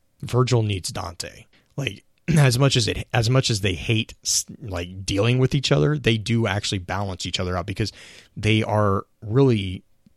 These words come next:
two sides of the same coin in the sense that they are also on a power level able to withstand each other. They're actually able to keep each other in check. <clears throat> Sorry,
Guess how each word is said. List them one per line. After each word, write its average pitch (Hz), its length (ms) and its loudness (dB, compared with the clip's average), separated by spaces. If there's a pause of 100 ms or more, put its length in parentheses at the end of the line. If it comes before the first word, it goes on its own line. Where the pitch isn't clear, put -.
two - 220 -2
sides 98 300 2
of 90 60 -6
the 85 60 -6
same 85 260 -4
coin 98 580 0 (460)
in 120 140 2
the 101 60 2
sense 98 360 0
that 101 160 0
they 98 120 2
are 92 140 0
also 101 320 2
on 87 120 -2
a - 40 -4
power 135 380 2
level 95 360 -2
able 104 280 -2
to 87 500 -4
withstand 95 520 -2
each - 180 -4
other. - 240 -10 (100)
They're 120 220 4
actually 110 380 0
able 104 400 0
to 98 220 -2
keep - 320 -6
each 95 200 -2
other 87 240 -4
in 85 180 -14
check. - 460 -4 (420)
<clears throat> - 100 -6 (800)
Sorry, - 240 -10